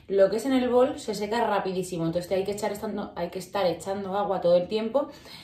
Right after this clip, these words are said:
eh, o hacer pequeñas cantidades y luego volver a hacer otro poco más porque de verdad se seca súper rápido y se acabó lo que se daba. Pero aquí ha tardado como un siglo,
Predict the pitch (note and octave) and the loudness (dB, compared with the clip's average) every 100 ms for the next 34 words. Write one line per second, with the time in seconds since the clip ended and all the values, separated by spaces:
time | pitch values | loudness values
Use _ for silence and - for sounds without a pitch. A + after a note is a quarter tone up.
0 | - - - G3 G3 G3 F#3 F3+ G#3+ G#3+ | -20 -16 -2 4 6 8 8 6 -2 -2
1 | G#3 G#3+ A3 A3+ A3+ A3+ A#3+ B3+ G#3+ G3 | -2 -2 -4 -4 2 2 4 2 6 6
2 | G3 F#3+ F#3 F#3+ F#3 G3 F#3+ F#3 F#3+ F#3+ | 8 8 8 2 0 0 0 0 -2 2
3 | G3+ B3 B3+ G3+ F3+ E3 E3+ E3 D#3 F3+ | 2 2 -2 -2 2 2 2 0 -4 -4
4 | F3+ F#3+ F3+ F3 F3 G#3+ A3+ F3 D#3 D3 | -2 0 0 0 -2 0 2 2 2 0
5 | C#3 D3+ C#3+ C#3+ C#3+ D3 C#3 C3+ - - | -2 -4 -2 0 -2 -4 -8 -10 -14 -18
6 | - - - - - - - - D#4 D4 | -20 -20 -20 -20 -20 -20 -20 4 8 10
7 | C4+ C#4+ G#4+ G#4+ - - - _ - - | 8 4 0 -2 -10 -20 -20 _ -20 -6
8 | A#3 A#3 B3 C#4+ D4 B3 B3+ B3 - F#3 | -2 0 6 8 8 8 6 6 4 0
9 | D#3 D#3 D#3 | 0 -2 -4